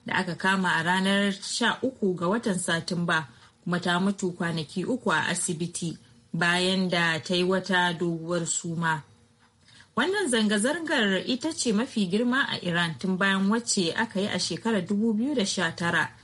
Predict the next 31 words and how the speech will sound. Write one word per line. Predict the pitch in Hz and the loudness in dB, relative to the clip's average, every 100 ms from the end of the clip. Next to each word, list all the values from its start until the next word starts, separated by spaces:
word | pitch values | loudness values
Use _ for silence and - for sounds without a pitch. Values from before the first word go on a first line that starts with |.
| - - | -20 -16
sanadiyar | - 175 165 160 185 185 170 170 | -6 -2 -2 -2 0 2 0 0
tashin | 202 208 185 170 | 0 0 -2 -2
farashin | 196 202 240 - 165 | 0 0 0 -2 -2
iskar | 220 254 - 175 170 | -2 -2 0 -2 0
gas | 247 - | 0 0
a | - 160 156 156 | 0 2 2 0
ƙasar. | 160 170 - 180 165 151 - _ - _ _ _ - _ | -2 -2 0 0 0 -6 -18 _ -20 _ _ _ -20 _
Yan | 214 311 | -2 0
uwan | 359 403 403 | -2 -2 0
Amini | 220 220 220 202 175 | 2 4 4 4 2
sun | - 262 277 | -2 0 0
shigar | 269 254 330 | -2 -2 -2
da | 302 | -2
ƙara | 180 175 175 180 170 | 0 2 2 2 0
a | 170 | 2
ranar | 202 214 277 | 2 2 0
Laraba | 294 214 165 160 175 165 | 0 0 0 0 -2 -2
kan | - 180 170 | -2 -2 0
jami'an | 170 170 - 196 202 220 | -2 -2 -2 0 0 0
yan | 240 | -2
sanda | 240 190 170 170 165 165 | 0 0 0 2 0 0
da | 165 | -2
suka | - 202 180 165 | -2 0 0 0
kama | - 208 220 190 165 | 0 2 4 2 0
ta, | - 160 - - - - _ | 0 0 0 -10 -20 -20 _
inda | 175 170 | -2 0
suka | 165 - 170 | -2 -2 -2
buƙaci | 160 156 165 - 196 196 202 | 0 0 0 0 2 2 2
a | 170 | 0
gudanar | 170 190 214 208 226 240 | 0 0 2 4 2 2
da | 196 170 | 2 0